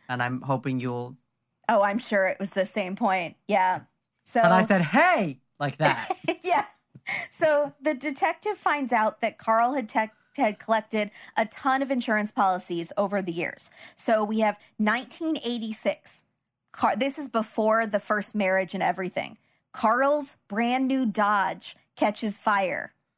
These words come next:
Speaker 2: Happens all the time to brand new cars.
Speaker 1: Oh my God.
Speaker 2: Right? There was that one car that did explode a lot.
Speaker 1: That was
Speaker 2: The
Speaker 1: a phone.
Speaker 2: Pinto? Pinto?
Speaker 1: No.
Speaker 2: The, you're thinking of the Samsung. I'm, this is, like, from the eighties. There was, like, Pintos that were just exploding.
Speaker 1: No.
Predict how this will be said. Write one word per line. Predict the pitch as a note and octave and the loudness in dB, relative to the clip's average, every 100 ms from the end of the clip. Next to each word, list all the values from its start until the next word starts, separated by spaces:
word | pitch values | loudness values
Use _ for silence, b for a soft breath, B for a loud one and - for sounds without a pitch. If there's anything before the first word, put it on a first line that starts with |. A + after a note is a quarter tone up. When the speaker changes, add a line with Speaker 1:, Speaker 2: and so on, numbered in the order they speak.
| _ | _
Speaker 2:
Happens | - G3+ A3 A3 | -2 -2 -2 0
all | G#3+ | 0
the | A3+ | 0
time | - B3+ A#3+ | 0 0 0
to | C4 | -2
brand | G#3+ G3 F#3+ | -2 -2 0
new | F#3 | -2
cars. | - E3+ D3 - | 0 0 -2 -10
Speaker 1:
Oh | D3+ - | -14 -8
my | |
God. | C3 B2+ B2 | -6 -6 -2
Speaker 2:
Right? | G3 E4+ E4+ - _ - | 0 0 -2 -8 _ -4
There | D#4+ | 0
was | F#4 G#4+ | 0 2
that | G4 A#3 | 0 2
one | A3+ A3 | 0 0
car | A3+ F3+ - - - | 0 0 -2 -6 -2
that | G3 G3+ | -2 -2
did | F#3+ G#3 G3+ | -4 -2 -2
explode | F#3 - G3+ E3+ A#2+ | -6 -4 0 0 0
a | F3 | 0
lot. | F3 B2 - _ _ _ | 0 0 -6 _ _ _
Speaker 1:
That | F#3 | -2
was | F3 | 0
Speaker 2:
The | - | -2
Speaker 1:
a | |
phone. | - C#3+ B2+ | 2 4 4
Speaker 2:
Pinto? | F4+ E4+ F#4+ _ _ | 2 2 0 _ _
Pinto? | - C#4+ C#4 G4 G#4 _ _ - | -4 -2 0 0 -2 _ _ -4
Speaker 1:
No. | F#3+ D3+ C3 B2+ - _ | 0 2 0 -4 -10 _
Speaker 2:
The, | B3+ C4+ | -2 0
you're | C4 | 0
thinking | D4 D4+ B3+ | 0 0 -2
of | |
the | G#3 | -2
Samsung. | - A3 G#3+ - F3+ | -4 -2 -2 -2 -2
I'm, | - A3+ G3+ | -2 -2 -2
this | A#3+ C4 | -4 -4
is, | C4 | -4
like, | B3+ G3+ | -4 -2
from | G#3 | 0
the | G3+ F#3 | -2 -2
eighties. | F3+ - C2+ - - _ _ - | -4 -6 -14 -16 -18 _ _ -2
There | G#3 | -2
was, | G3 | 0
like, | G#3 G3 _ | -2 -2 _
Pintos | - A#3 G#3+ G3+ F#3+ | -4 -2 0 -2 -2
that | - - | -2 -4
were | |
just | F3+ F3+ F3 | -6 -10 -12
exploding. | - - F3+ C4 | -6 0 2 2
Speaker 1:
No. | A#3+ D#3 B2 | 2 0 -2